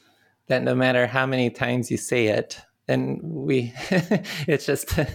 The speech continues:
Speaker 2: <laughs> it's gonna come up over and over and over. So here's where we're explicitly talking about it.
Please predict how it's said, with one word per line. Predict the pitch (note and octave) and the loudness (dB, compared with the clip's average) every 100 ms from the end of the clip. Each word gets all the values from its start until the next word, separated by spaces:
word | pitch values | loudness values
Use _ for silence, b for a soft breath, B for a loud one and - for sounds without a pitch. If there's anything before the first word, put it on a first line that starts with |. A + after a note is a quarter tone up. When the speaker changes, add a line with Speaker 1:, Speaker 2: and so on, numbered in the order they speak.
| - | -10
Speaker 2:
<laughs> | - - - - | -14 -14 -8 -4
it's | B2 | -4
gonna | - C#3+ C3 | 0 2 2
come | A#2+ B2 | 0 0
up | A#2+ A#2+ - | 0 -2 0
over | B2 A#2+ | 0 2
and | A#2+ A2+ | 2 2
over | A2 A2+ | 2 0
and | A2 | 0
over. | C3 - C3 C3+ _ _ _ _ _ _ _ _ _ _ _ | -2 -2 -4 -6 _ _ _ _ _ _ _ _ _ _ _
So | - - A#2 | -12 -2 0
here's | A2 D3 D3+ C3+ - | 2 4 4 0 -2
where | C3 | 2
we're | B2 A#2 A2+ A2+ - | 4 4 2 0 -6
explicitly | C3+ B2+ - E3 D#3+ - C#3+ | -4 -4 -2 -2 0 0 0
talking | B2+ A2+ A2+ G#2+ | 0 -2 -2 -4
about | G#2 G2+ | 0 0
it. | G2+ C3+ | 0 -4